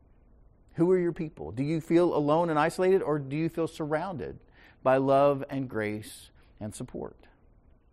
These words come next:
In a deeply divided country, what we need is to listen to God and one another. Here's a listening challenge so that we can hear God and hear one another, and sometimes hear God through one another.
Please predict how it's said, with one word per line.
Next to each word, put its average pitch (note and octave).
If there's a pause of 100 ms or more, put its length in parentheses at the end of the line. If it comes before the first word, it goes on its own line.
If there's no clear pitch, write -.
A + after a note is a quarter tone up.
(420)
In D3+
a C#3+
deeply E3+
divided C3
country, F#2+ (140)
what B2
we A#2+
need A#2
is A#2
to -
listen A2+
to F#3+
God F2 (360)
and F#2+
one E2+
another. E2 (1400)
Here's G3
a G3
listening F#3+
challenge - (800)
so A#2
that G2
we G2+
can F#2+
hear D#3
God D#3 (380)
and F#2
hear A#2+
one G#2+
another, F#2
and A2
sometimes A2+
hear A#2
God B2+
through G3
one G2+
another. D2+